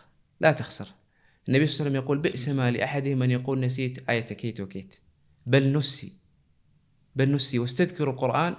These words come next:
فإنه أشد تفصيا من صدور الرجال من النعم". فالعلماء في شرح الحديث ذكروا إنه ال-، الذم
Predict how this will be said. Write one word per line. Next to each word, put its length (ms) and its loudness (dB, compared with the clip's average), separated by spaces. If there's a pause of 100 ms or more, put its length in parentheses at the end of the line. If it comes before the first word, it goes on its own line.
فإنه 500 0
أشد 300 -2
تفصيا 460 -4
من 100 4
صدور 260 0
الرجال 380 0
من 80 0
النعم". 340 -4 (520)
فالعلماء 420 4
في 80 -2
شرح 160 0
الحديث 340 -2
ذكروا 460 0
إنه 300 0 (460)
ال-، 400 -2
الذم 640 2